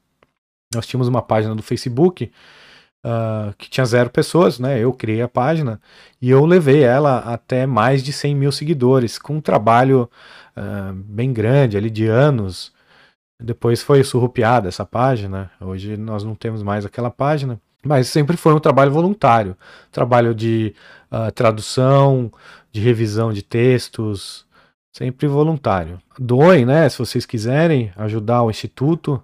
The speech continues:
nós podemos, dependendo do volume de doações, nós podemos pensar em outros, outro tipo de conteúdo, outros,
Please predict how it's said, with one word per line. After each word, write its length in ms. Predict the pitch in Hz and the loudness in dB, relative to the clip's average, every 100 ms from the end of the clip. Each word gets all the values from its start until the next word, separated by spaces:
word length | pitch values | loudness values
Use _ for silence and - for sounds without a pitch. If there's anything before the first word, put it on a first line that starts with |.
| _ _ | _ _
nós 200 | 117 113 | -6 -4
podemos, 520 | - 120 127 123 - - - | -2 0 0 0 -4 -14 -16
dependendo 640 | 123 113 - 131 131 131 | -8 -6 0 2 2 2
do 80 | 120 | 2
volume 460 | 120 123 135 156 120 | 2 4 4 4 2
de 80 | |
doações, 580 | 120 117 104 - 139 160 | 2 0 0 0 2 2
nós 160 | 131 - | 2 -2
podemos 260 | 120 117 | -4 -4
pensar 400 | 113 117 - 127 | -4 -6 -4 -2
em 80 | 117 | 0
outros, 640 | 123 156 147 127 107 - _ _ - - _ - | 4 4 2 -2 -4 -10 _ _ -20 -20 _ -4
outro 280 | 120 127 123 | -2 -2 -4
tipo 260 | - 127 | -6 -6
de 60 | 110 | -6
conteúdo, 800 | - 117 117 110 139 160 139 117 | -6 -6 -4 0 2 2 2 2
outros, 580 | 135 135 120 104 - | 2 0 -4 -6 -10